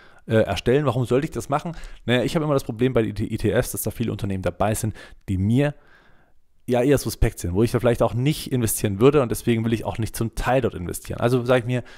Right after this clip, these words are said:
die Unternehmen, die mich überzeugen, langfristig mit den jeweiligen Investment Cases, die dahinter stehen, die möchte ich gern besparen, dann kann ich das mit einem Basket tun und kann da auch relativ unlimitiert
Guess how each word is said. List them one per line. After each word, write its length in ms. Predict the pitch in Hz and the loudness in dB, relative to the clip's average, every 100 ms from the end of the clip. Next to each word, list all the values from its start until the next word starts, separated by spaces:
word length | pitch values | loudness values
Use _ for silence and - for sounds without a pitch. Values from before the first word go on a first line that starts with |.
| - _ - | -20 _ -2
die 80 | 123 | 2
Unternehmen, 480 | 117 110 113 110 - | 4 4 0 -4 -8
die 80 | 92 | -4
mich 160 | 87 - | -4 -4
überzeugen, 580 | 92 - 127 123 123 104 | -2 4 4 4 -2 -4
langfristig 760 | 98 104 - 104 - 98 - - _ _ | -4 -2 -2 -2 -2 -8 -10 -20 _ _
mit 400 | 104 101 - - | -2 0 -4 -6
den 200 | 95 95 | -4 -2
jeweiligen 420 | 92 90 87 95 | -2 0 -2 -4
Investment 560 | 95 87 107 107 95 - - _ - | -4 -2 -2 -2 -4 -8 -16 _ -12
Cases, 560 | - 123 135 123 - - | -2 0 0 -2 -6 -8
die 100 | 113 | -4
dahinter 300 | 98 104 98 | -2 -2 -4
stehen, 260 | - 101 - - - - - - | -4 -4 -6 -16 -20 -20 -18 -2
die 100 | 139 | 2
möchte 220 | 139 127 | 2 0
ich 100 | 110 | -2
gern 180 | - 95 | -4 -2
besparen, 540 | 87 - 95 110 120 120 | -4 -2 0 0 -2 -6
dann 120 | 107 | -8
kann 120 | 101 | -8
ich 80 | 98 | -6
das 160 | 101 - | -6 -6
mit 100 | 73 | -6
einem 240 | 90 87 | -4 -2
Basket 460 | 87 98 - 87 - | 0 -2 -6 -10 -4
tun 280 | 143 165 - - | -2 -2 -6 -10
und 160 | 113 | -8
kann 200 | - 113 | -6 -2
da 80 | 110 | -2
auch 140 | - | 0
relativ 360 | 107 117 - - | 0 0 -2 -4
unlimitiert 640 | 131 135 120 113 - 104 | 0 0 0 -2 -2 -4